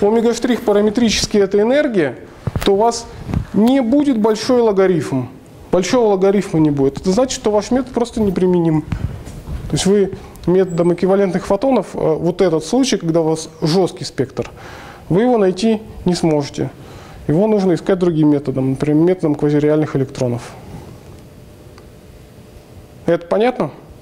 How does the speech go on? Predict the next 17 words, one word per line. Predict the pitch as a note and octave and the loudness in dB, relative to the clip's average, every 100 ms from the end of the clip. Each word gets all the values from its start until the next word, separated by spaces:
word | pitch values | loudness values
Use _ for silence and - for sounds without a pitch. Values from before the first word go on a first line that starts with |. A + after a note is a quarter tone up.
| - - | -20 -18
Просто | - F#3 F#3+ | -6 -2 0
большого | G3 A3+ A3+ | 0 2 0
логарифма | F3 E3 D3 C#3 | 2 2 0 -2
здесь | B2 - | -4 -4
не, | C3 | -4
не, | C#3 C#3 | -2 -2
не | C#3+ C#3+ | 0 0
появится | C#3 C3+ A#2+ - - | 0 -2 -2 -8 -10
у | - | -10
вас. | - - - - - - - - - - - - - - - - - - - - - - - - - - - - - - - - | -12 -20 -20 -20 -20 -20 -20 -20 -18 -18 -18 -18 -18 -16 -16 -12 -10 -8 -10 -12 -14 -14 -16 -16 -14 -14 -16 -18 -20 -20 -18 -6
А | - D#3+ D3+ - - - - - - - | -2 0 -2 -6 -18 -18 -18 -20 -16 -2
по | G#3 A#3 A3 | 2 4 2
этой | A3 G3 | 2 2
задаче | F#3 G3 F3+ E3+ | 2 2 2 0
вопросы | E3 G3+ F3+ E3+ | 0 0 0 2
есть | A3 B3+ | 2 0
какие-нибудь? | G#3+ - D#3 C3+ A#2 - | -2 0 0 2 -2 -6